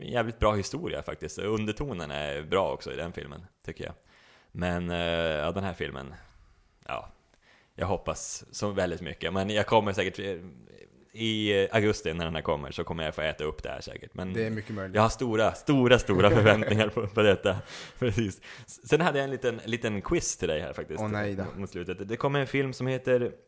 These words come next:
Speaker 1: En duva satt på en gren och funderade på tillvaron. Jag tänkte fråga om du vet vilken regissör möjligtvis som,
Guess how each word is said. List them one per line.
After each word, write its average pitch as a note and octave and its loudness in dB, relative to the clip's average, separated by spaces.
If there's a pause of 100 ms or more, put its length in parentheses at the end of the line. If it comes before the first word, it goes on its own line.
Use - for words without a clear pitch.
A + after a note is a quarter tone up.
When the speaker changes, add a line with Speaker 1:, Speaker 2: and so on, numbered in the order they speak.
(120)
Speaker 1:
En C3+ 0
duva C#3+ -2
satt - -4
på C3 0
en A2+ 0
gren G2 -2
och F2 -10
funderade G2+ 0
på G2+ -4
tillvaron. G2 -4 (240)
Jag - -10
tänkte A2 0 (140)
fråga G2 0
om G2 -4
du F#2+ -2
vet F#2+ -4
vilken F#2 -2
regissör F#2+ 0
möjligtvis D2+ -8
som, D#2+ -12